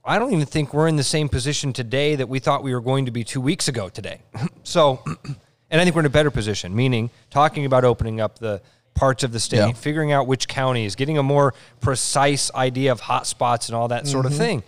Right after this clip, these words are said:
Speaker 2: Sure.
Speaker 1: <clears throat> So I'm not ruling it out either. I think there's a good chance.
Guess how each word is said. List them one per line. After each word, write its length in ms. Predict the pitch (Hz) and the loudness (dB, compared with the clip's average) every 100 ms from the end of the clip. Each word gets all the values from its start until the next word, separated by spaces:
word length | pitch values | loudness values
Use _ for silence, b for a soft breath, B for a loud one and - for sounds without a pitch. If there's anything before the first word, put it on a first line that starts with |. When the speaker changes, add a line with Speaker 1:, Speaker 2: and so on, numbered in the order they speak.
| - | -12
Speaker 2:
Sure. 220 | - 127 120 - | -4 -4 -2 -4
Speaker 1:
<clears throat> 220 | 185 - - _ | -4 -4 -10 _
So 380 | - 220 208 139 | -4 2 2 2
I'm 240 | 147 170 196 | -2 0 2
not 300 | 190 180 - | 0 0 -6
ruling 420 | 160 147 185 180 170 | -6 -2 0 0 2
it 80 | |
out 220 | 170 202 147 | 2 2 0
either. 280 | 190 127 - | -2 -4 -2
I 80 | 127 | -4
think 220 | 175 175 | -4 -4
there's 260 | 160 170 165 | -2 -2 -2
a 80 | |
good 460 | 165 139 147 160 165 | -6 -4 -2 -2 -2
chance. 640 | - 175 143 95 - - | -4 -2 -2 -4 -12 -18